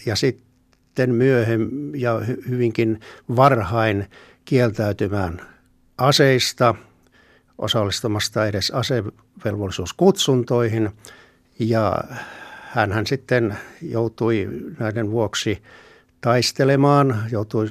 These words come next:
monta kertaa oikeuteen, vankilaan – ja häntä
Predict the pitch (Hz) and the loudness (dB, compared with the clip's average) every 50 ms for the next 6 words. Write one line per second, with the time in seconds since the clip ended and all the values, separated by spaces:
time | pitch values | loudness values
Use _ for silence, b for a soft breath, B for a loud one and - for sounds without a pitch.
0 | - - - 120 104 110 - 120 - 113 113 113 107 - - 110 110 107 104 104 | -6 -8 -8 -6 -6 -4 -6 -4 -4 -4 -4 -4 -6 -6 -4 -2 -2 -2 -2 -4
1 | 104 104 B B B - - - 110 110 101 107 - 131 110 113 113 - 123 110 | -6 -10 B B B -14 -8 -4 -4 -4 -4 -2 -2 -2 -2 -2 -2 -4 -4 -2
2 | 110 110 107 98 87 B B B B - - 98 120 120 120 117 110 110 - 117 | -2 -2 -4 -4 -8 B B B B -8 -2 0 2 2 4 2 0 0 -2 -2
3 | 110 113 110 110 107 107 104 95 b b b b b b b b b b b b | -2 0 -2 -2 -2 -4 -6 -8 b b b b b b b b b b b b
4 | b _ _ _ _ _ - 131 117 113 110 113 117 113 117 117 113 107 - - | b _ _ _ _ _ -8 -4 -4 -2 0 0 0 0 0 0 0 0 -2 -2
5 | - - 127 110 113 120 110 87 - | -4 -6 -8 -10 -8 -8 -8 -8 -10